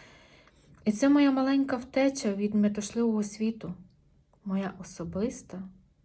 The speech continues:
хвилина медитації. Шоколад завжди супроводжував мене у важливі моменти життя.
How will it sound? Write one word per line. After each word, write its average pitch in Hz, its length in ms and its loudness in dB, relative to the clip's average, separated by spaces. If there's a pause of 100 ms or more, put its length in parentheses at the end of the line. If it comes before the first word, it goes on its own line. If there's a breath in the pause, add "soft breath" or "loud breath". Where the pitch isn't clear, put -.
(140)
хвилина 185 720 -6 (360)
медитації. 175 800 -14 (1700 loud breath)
Шоколад 220 480 2
завжди 254 420 4
супроводжував 190 840 -2
мене 190 280 0
у 180 100 -4
важливі 202 520 -2
моменти 190 580 -2
життя. 170 460 -10